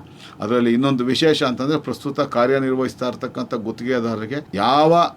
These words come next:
ಹಣವನ್ನು ನಮೂ-, ಅಮೌಂಟನ್ನು ನಮೂದು ಮಾಡಿರ್ತಾರೆ ಗುತ್ತಿಗೆ ಅವರು ಇದರಲ್ಲಿ ಟೆಂಡರಲ್ಲಿ,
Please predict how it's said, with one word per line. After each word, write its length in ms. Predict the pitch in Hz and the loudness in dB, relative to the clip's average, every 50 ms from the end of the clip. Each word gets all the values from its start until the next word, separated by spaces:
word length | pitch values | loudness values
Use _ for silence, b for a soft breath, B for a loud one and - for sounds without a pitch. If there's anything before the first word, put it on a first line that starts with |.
| - | -2
ಹಣವನ್ನು 380 | 117 135 156 151 151 147 143 139 | 2 4 6 6 6 6 4 4
ನಮೂ-, 440 | 127 127 127 139 120 120 120 117 117 | 4 2 2 0 0 0 0 2 2
ಅಮೌಂಟನ್ನು 440 | 113 135 143 147 139 147 139 135 123 | 4 6 6 6 6 4 2 2 2
ನಮೂದು 340 | 117 113 120 147 165 160 | 2 4 4 4 2 4
ಮಾಡಿರ್ತಾರೆ 420 | 151 147 135 127 117 - 131 113 110 | 2 2 2 0 -2 -2 -2 -2 -2
ಗುತ್ತಿಗೆ 540 | 104 110 110 - 113 131 135 123 120 120 - | -2 -4 -6 -4 0 2 2 2 2 0 0
ಅವರು 260 | 107 113 110 107 107 110 | -2 -2 -2 -2 0 0
ಇದರಲ್ಲಿ 280 | 117 127 135 131 - | 2 2 2 0 0
ಟೆಂಡರಲ್ಲಿ, 540 | - 123 123 131 131 117 110 101 98 107 120 | 0 -2 2 2 2 2 2 0 -2 -2 -4